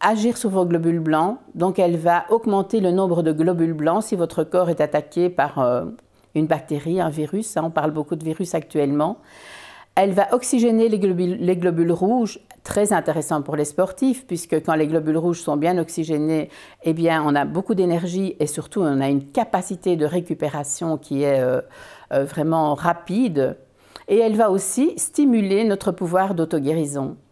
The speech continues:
Alors ça fera peut-être l'objet d'un autre, d'une autre vidéo parce que moi je suis fascinée par le pouvoir d'auto-guérison.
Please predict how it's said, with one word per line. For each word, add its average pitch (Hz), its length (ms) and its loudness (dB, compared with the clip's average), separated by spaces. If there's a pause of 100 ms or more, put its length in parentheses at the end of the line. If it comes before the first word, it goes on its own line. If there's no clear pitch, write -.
(460)
Alors 160 220 2
ça 214 140 2
fera 208 180 0
peut-être 190 260 -2
l'objet 170 380 2
d'un 147 280 2
autre, 226 440 0
d'une 156 220 0
autre 220 240 0
vidéo 151 500 2
parce - 300 -6
que 170 40 -2
moi 196 120 0
je 165 80 -2
suis 151 180 -4
fascinée 160 600 0
par 156 180 -2
le 143 80 -2
pouvoir 202 380 -2
d'auto-guérison. 160 840 -2